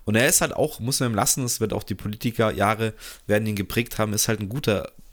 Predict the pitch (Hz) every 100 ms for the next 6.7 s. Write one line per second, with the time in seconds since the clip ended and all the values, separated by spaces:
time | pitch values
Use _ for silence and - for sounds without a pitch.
0 | - 82 120 170 127 90 82 90 85 104
1 | 101 120 104 95 - - - 90 101 147
2 | 143 113 104 104 92 92 95 90 98 87
3 | 92 113 - 90 92 127 151 101 90 87
4 | 87 87 98 110 - - - - _ _
5 | _ - - - 95 92 92 90 87 87
6 | - 90 87 - 95 104 76